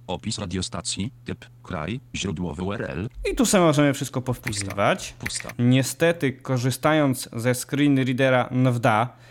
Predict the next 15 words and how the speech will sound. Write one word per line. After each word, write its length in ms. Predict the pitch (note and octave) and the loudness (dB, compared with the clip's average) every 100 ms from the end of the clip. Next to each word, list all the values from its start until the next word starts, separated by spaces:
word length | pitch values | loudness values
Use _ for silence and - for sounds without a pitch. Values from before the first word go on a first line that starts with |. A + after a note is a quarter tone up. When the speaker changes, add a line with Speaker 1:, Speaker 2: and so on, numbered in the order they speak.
| - - - - - | -20 -20 -20 -20 -10
Speaker 2:
mm, 680 | C3 C3 C3 C3 C3 C#3+ D3+ | -4 -2 0 0 2 2 2
nvda 380 | D#3 F3+ G3+ G3 | 0 0 0 2
nie 140 | F3 | 2
odczytuje 580 | D#3+ - D#3 E3+ E3 D#3 | 0 -2 -4 2 4 4
nam 280 | D3 C#3+ C#3+ - | 4 4 0 -4
etykietek 640 | C3+ C#3+ C3+ C#3 C#3 B2+ | -4 -4 -4 -4 -4 -6
pól, 440 | - D3 A#2 G2+ - | 2 4 4 2 -6
czyli 280 | - C#3 D3 | -12 -6 -2
niestety 640 | C#3+ C#3 C#3+ C3+ E3 D#3+ | 0 2 0 0 -2 0
nie 180 | D3 C#3 | 0 0
wiemy, 420 | C3+ D#3+ D3+ D3+ | 0 0 2 0
które 400 | D3 - E3+ D#3 | -2 -2 2 2
pole 560 | C#3 - D#3 C#3+ C#3 C3+ | 0 -2 2 4 4 2
do 140 | A#2+ | 0
czego 460 | A#2+ B2 A#2 A#2+ | 0 -2 0 0